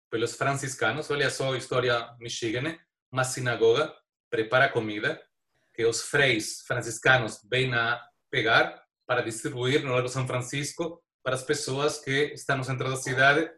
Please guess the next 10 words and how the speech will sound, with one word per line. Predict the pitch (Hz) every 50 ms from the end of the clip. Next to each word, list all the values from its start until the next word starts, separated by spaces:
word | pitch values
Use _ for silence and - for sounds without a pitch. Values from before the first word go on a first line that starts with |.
| _ _ _ _ -
e | 127 127
para | 127 139 127
uma | 127 127 131 139
outra | 143 147 - 139 127 127
ong | 127 131 131 127 131
chamada | - - 123 120 127 123 123 123
Criança | - 117 120 120 120 123 - - -
Feliz | - 113 113 123 127 123
no | 127 123
Jaguaré, | 110 107 110 104 107 107 117 135 165 180 - -